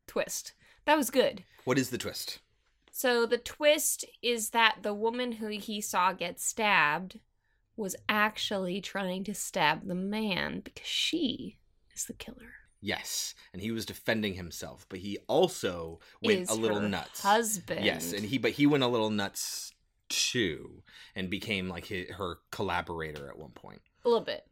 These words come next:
Speaker 2: Yeah.
Speaker 1: But so, despite all that, aside from the fact that it, it totally had me, I didn't see it coming that it was gonna be her. The problem, the biggest problem <laughs> that I had with the movie, aside from the fact that it's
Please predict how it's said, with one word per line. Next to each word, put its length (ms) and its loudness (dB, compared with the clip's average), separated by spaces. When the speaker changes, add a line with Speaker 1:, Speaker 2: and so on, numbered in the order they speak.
Speaker 2:
Yeah. 160 -8
Speaker 1:
But 160 6
so, 440 8
despite 500 10
all 180 8
that, 340 6
aside 520 12
from 180 -4
the 80 -2
fact 280 4
that 120 -6
it, 200 -2
it 180 -4
totally 600 0
had 280 10
me, 160 -4
I 100 2
didn't 320 -6
see 260 -4
it 160 -8
coming 320 -2
that 140 -4
it 60 -10
was 120 -8
gonna 160 0
be 120 -8
her. 380 2
The 100 4
problem, 960 10
the 60 2
biggest 520 4
problem 500 2
<laughs> 60 -4
that 240 -6
I 60 -2
had 360 4
with 140 -12
the 80 -8
movie, 360 -8
aside 360 -2
from 140 -10
the 80 -8
fact 360 -6
that 140 -8
it's 200 -12